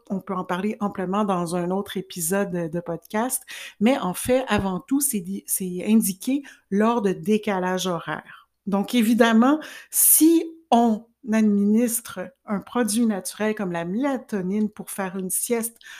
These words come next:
en plein milieu de l'après-midi, ben, ce que ça va faire, c'est que ça va amener graduellement l'horloge biologique à se synchroniser autrement.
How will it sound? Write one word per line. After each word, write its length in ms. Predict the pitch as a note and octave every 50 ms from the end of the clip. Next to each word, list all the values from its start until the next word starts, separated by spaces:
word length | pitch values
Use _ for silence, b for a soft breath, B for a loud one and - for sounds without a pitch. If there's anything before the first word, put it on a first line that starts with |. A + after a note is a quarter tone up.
| B B B
en 140 | G3 - F#3+
plein 240 | - - A3+ A#3
milieu 240 | A#3 A3 G3 G3 G3+
de 40 | E3+
l'après-midi, 720 | F3 E3 - - - D#3+ D#3 D#3+ D#3 - - F#3+ B3+ - B B B B B B
ben, 100 | - F3
ce 80 | F3 -
que 120 | - A3
ça 180 | G#3+ - G#3 F3+
va 160 | D#3+ E3 D#3+
faire, 260 | - - G3 G3+ G#3+
c'est 140 | - - G#3+
que 140 | G3 - -
ça 180 | - F3+ E3 E3
va 120 | E3 E3
amener 360 | E3+ E3+ F3 F3+ F#3 G#3 B3
graduellement 640 | A#3 G#3 - E3 D#3 D#3 - F3 E3 F3 A3 B3 B3
l'horloge 480 | A3 G3 E3 E3 D#3+ F#3 G#3 G#3 G3
biologique 520 | E3+ D#3+ E3+ D#3+ D#3 D3+ D#3+ D#3+ C4+ C4+ -
à 80 | F#3
se 140 | E3+ - E3+
synchroniser 800 | D#3+ - - F#3 F#3 - - - F#3+ F3 F3+ F3+ E3+ F3 G#3 A3+
autrement. 540 | A3+ G#3+ F#3 - - - - C#3+ - - -